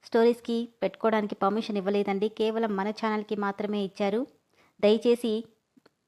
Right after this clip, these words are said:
నాకు ఇన్ఫార్మ్ చేయడం మర్చిపోకండి. ఇక లేట్ చేయకుండా వీడియోలోకి వెళ్ళిపోదాం. ఎస్ఎన్ఎంఆర్ శ్రీధర్ గారు రాసినటువంటి అర్జునామృతం నూట ముప్పై నాలుగవ భాగం.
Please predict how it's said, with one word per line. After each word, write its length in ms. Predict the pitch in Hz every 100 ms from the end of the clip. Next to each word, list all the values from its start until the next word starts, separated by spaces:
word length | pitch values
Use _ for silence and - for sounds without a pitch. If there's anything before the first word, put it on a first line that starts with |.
| _
నాకు 260 | 214 208 208
ఇన్ఫార్మ్ 320 | 196 233 220
చేయడం 240 | 214 208 196
మర్చిపోకండి. 640 | 180 - 214 208 196 208 269 _ _ _ _ _ _ _
ఇక 120 | 233 220
లేట్ 220 | 202 220
చేయకుండా 320 | 233 226 220
వీడియోలోకి 460 | 202 208 214 208 208
వెళ్ళిపోదాం. 480 | 202 208 208 214 254 -
ఎస్ఎన్ఎంఆర్ 600 | 202 208 226 214 214 214
శ్రీధర్ 320 | 208 208 220
గారు 200 | 214 208
రాసినటువంటి 720 | 208 202 208 202 196 202 202 254
అర్జునామృతం 680 | 208 180 208 196 196 240 240
నూట 180 | 220 226
ముప్పై 340 | 208 185 208 202
నాలుగవ 440 | 202 226 214 185
భాగం. 360 | 180 175 170